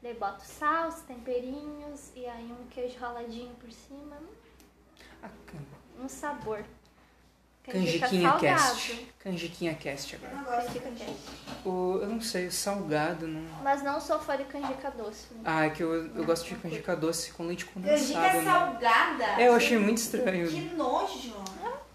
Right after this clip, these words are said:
Speaker 2: Caralho.
Speaker 3: Como assim?
Speaker 1: Se come com frango, amiga. Canjica
Speaker 3: Ah, achei
Speaker 1: salgada
Speaker 3: que era
Speaker 1: com
Speaker 3: com
Speaker 1: frango.
Speaker 3: leite, tipo sal.
Speaker 1: Não, é que, é que tu não, acho que tu não ouviu eu falando, mas... Ela é
Speaker 3: Eu
Speaker 1: fritinha.
Speaker 3: acho que tu não prestou at-, eu não, realmente não prestei.
Speaker 1: Sim, ela é fritinha na manteiga.
Speaker 3: Ah, deve ser gostoso.
Speaker 1: É gostoso.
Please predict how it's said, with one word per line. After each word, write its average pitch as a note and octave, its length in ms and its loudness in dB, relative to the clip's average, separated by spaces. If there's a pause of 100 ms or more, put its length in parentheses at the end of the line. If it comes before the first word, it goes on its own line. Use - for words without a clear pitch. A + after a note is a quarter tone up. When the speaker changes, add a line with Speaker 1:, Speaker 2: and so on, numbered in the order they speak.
Speaker 2:
Caralho. F3 480 4
Speaker 3:
Como C#4 120 -4
assim? D#4+ 140 -4
Speaker 1:
Se G4+ 100 4
come G4+ 300 4
com G#4 160 0 (140)
frango, G4 420 0
amiga. A#3+ 600 -4
Canjica B3+ 240 0
Speaker 3:
Ah, C4 100 0
achei C4 180 2
Speaker 1:
salgada B3 200 -2
Speaker 3:
que A#3 60 -2 (100)
era D#4 140 0
Speaker 1:
com C#4+ 60 -4
Speaker 3:
com C#4+ 60 -4
Speaker 1:
frango. D4 140 0
Speaker 3:
leite, - 320 -2
tipo - 300 -14
sal. G#3 420 -10
Speaker 1:
Não, B3 540 -6 (100)
é C#4 60 -6
que, C#4 80 -12 (120)
é C#4 100 -8
que C#4 80 -14
tu D4 100 -14
não, D4 240 -8
acho C#4+ 180 -4
que - 60 -18
tu D4+ 80 -12
não D4 140 -8
ouviu E4 220 -4
eu D#4+ 60 -4
falando, D4+ 420 -6
mas... A3 380 -14 (420)
Ela B3 120 0
é B3+ 40 6
Speaker 3:
Eu B3+ 40 -2
Speaker 1:
fritinha. D4 260 2
Speaker 3:
acho C#4+ 320 8
que D4+ 60 -4
tu D4 60 -6
não C#4+ 140 -4
prestou D4+ 260 -2
at-, C#4+ 180 -8
eu B3+ 80 -4
não, C#4 100 -2
realmente C4+ 360 -2
não B3 100 -6
prestei. A#3+ 280 -10 (380)
Speaker 1:
Sim, C#4 80 -8
ela A#3+ 120 -2
é - 20 0
fritinha D4+ 440 -6
na E4 120 -4
manteiga. A#3+ 500 -6 (180)
Speaker 3:
Ah, - 300 -6 (180)
deve A3 200 -12
ser C4 180 -8
gostoso. D4 460 -12
Speaker 1:
É C4 100 -8
gostoso. C#4 480 -12